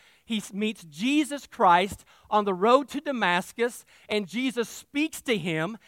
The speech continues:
and Jesus is revealed to him, and Paul literally sees the resurrected Savior. He sees them. He sees him there. So Paul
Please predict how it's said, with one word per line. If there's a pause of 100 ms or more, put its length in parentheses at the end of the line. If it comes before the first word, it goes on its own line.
and
Jesus
is
revealed
to
him, (180)
and
Paul
literally
sees
the
resurrected
Savior. (120)
He
sees
them. (840)
He
sees
him
there. (800)
So
Paul